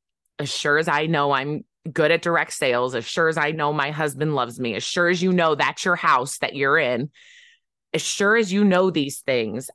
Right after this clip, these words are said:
I want you to know you will succeed at this thing you really want to do. That's what I want you to know.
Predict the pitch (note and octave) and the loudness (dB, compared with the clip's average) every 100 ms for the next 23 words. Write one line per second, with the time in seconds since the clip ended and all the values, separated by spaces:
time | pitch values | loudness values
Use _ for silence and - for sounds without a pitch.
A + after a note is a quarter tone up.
0 | _ D#3 E3+ F#3 F3+ D#3 D3 C3+ C#3+ - | _ 0 2 2 2 0 0 -2 -4 -2
1 | D3 C#3+ C#3+ A#2 A2+ A#2+ B2 _ _ _ | -4 0 0 0 0 -2 -6 _ _ _
2 | _ _ D#3 E3+ D#3 D#3 E3+ - - C#3 | _ _ 0 2 2 -2 -6 -10 -6 -2
3 | A#2+ - C3+ C3 - - B2+ B2 A#2 A#2 | -2 -4 -6 -8 -6 -4 -2 -2 -2 -2
4 | G#2 A#2+ A#2 - - E2+ C2+ A#2 _ _ | -4 -6 -8 -12 -10 -10 -10 -14 _ _
5 | _ _ _ D#3 - - C3 F#2+ D2 - | _ _ _ -6 -6 -6 -8 -8 -8 -10
6 | - B1+ A#1 G1+ | -12 -12 -12 -14